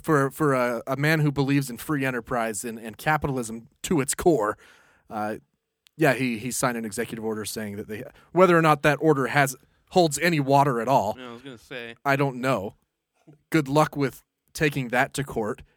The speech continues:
Speaker 1: You, wait a second, you didn't sign the contract, so these guys did, and now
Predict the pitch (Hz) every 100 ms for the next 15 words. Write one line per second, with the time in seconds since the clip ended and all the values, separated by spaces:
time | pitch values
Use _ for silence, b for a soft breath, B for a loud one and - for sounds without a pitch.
0 | _ _ 156 175 160 170 170 143 143 135
1 | 139 151 143 165 175 160 190 170 160 147
2 | 156 151 156 147 - 143 143 147 139 147
3 | 135 - 151 147 143 143 139 139 143 139